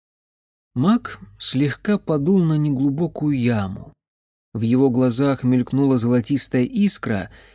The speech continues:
и земля сделалась мягче и податливее. "Что мы ищем?" —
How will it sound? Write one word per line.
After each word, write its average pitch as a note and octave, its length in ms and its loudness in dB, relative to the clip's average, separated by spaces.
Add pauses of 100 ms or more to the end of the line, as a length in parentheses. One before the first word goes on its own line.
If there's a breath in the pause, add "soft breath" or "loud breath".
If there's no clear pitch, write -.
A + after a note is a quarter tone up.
(120 soft breath)
и C3 80 4
земля D3+ 420 2
сделалась C3+ 640 2
мягче D#3+ 500 -2
и C#3+ 200 -6
податливее. - 1000 -4 (1160)
"Что - 300 0
мы A3+ 240 8
ищем?" — A2 440 -2